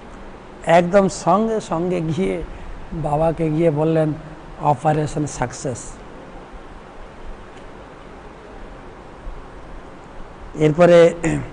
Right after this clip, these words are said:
কিছুক্ষণ পরে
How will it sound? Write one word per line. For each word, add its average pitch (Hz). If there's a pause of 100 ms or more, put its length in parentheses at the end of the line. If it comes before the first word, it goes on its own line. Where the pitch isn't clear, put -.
(4000)
কিছুক্ষণ 151
পরে 160